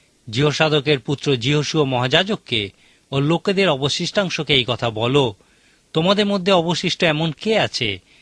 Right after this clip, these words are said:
যে পূর্ব প্রতাপের অবস্থায় এই গৃহ দেখিয়াছিল? আর এখন তোমরা ইহা কি অবস্থায় দেখিতেছ? ইহা কি তোমাদের দৃষ্টিতে অবস্তুবৎ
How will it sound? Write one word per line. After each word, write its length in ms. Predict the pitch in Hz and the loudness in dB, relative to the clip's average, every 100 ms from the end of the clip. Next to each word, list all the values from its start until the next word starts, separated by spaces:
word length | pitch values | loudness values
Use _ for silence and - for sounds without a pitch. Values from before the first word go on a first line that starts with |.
| _ - | _ -14
যে 180 | 110 131 | 0 0
পূর্ব 340 | - 165 170 | 2 0 0
প্রতাপের 440 | 185 170 170 147 151 | -2 -2 -2 0 0
অবস্থায় 580 | 131 135 127 139 120 107 - - | 0 -2 -2 0 0 -2 -10 -10
এই 180 | - 135 | -2 0
গৃহ 300 | 113 135 139 | 0 0 0
দেখিয়াছিল? 680 | 123 120 - 160 - 185 170 - _ _ _ _ _ _ - | 0 0 0 0 0 -2 -4 -8 _ _ _ _ _ _ 2
আর 100 | 147 | 4
এখন 280 | 170 220 214 | 4 2 0
তোমরা 380 | 214 202 214 220 | 0 2 2 2
ইহা 220 | 156 143 - | 0 0 -2
কি 180 | - 240 | -2 0
অবস্থায় 400 | 214 185 - 170 | 0 -2 0 0
দেখিতেছ? 520 | 123 117 113 104 - 101 95 _ _ _ _ _ - | 0 -4 -6 -6 -6 -10 -12 _ _ _ _ _ -2
ইহা 180 | 139 | 0
কি 160 | 139 139 | 0 -2
তোমাদের 400 | 120 127 131 123 | -2 0 0 -2
দৃষ্টিতে 560 | 127 127 143 143 131 107 - - _ _ | -4 -4 -4 0 0 0 -8 -20 _ _
অবস্তুবৎ 640 | 123 131 180 - 226 196 | -4 -2 -2 -4 -2 0